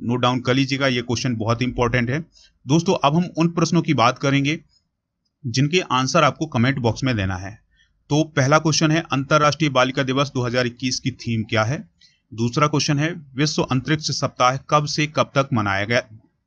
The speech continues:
तीसरा क्वेश्चन है, डॉक्टर अब्दुल कादिर खान का जन्म कहाँ हुआ था? चौथा क्वेश्चन है, डीआरडीओ के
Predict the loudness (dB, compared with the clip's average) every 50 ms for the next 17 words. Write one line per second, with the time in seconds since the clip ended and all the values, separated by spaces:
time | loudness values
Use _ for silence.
0 | _ _ _ _ _ _ _ _ _ _ _ -4 -2 0 2 2 2 2 2 0
1 | 0 2 2 2 2 0 -2 -8 -6 0 2 2 2 2 2 0 0 0 -2 -2
2 | 0 0 2 2 2 2 2 2 2 2 -2 -4 -4 -4 -4 -2 -2 -2 -4 -2
3 | -2 -2 -2 -2 -2 -4 -6 -4 0 0 0 0 2 0 0 0 0 -2 -4 -4
4 | -6 -10 _ _ _ _ _ -8 -6 -4 0 0 0 2 2 2 2 2 2 2
5 | 2 2 0 0 2 2 4 4 4 2 2 0 0 0 -2 -2 -2 -4